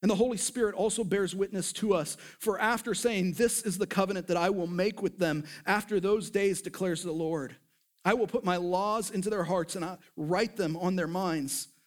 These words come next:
Then he adds, 'I will remember their sins and their lawless deeds no more.'" Think about that for a second.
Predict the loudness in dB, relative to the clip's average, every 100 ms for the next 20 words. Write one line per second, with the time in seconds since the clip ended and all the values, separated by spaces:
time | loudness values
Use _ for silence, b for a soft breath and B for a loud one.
0 | b 0 2 2 0 0 0 2 -2 0
1 | 2 2 0 0 2 2 2 0 0 -2
2 | -2 0 0 0 -2 -2 -2 0 0 0
3 | 0 0 0 -2 -4 -4 -2 0 -2 -6
4 | B -2 0 0 -2 -4 B -6 -4 -4
5 | -6 -12 -18 -20 _ _ _ _ _ _
6 | _ _ _ -4 0 0 0 -6 -6 -8
7 | -8 -8 -8 -10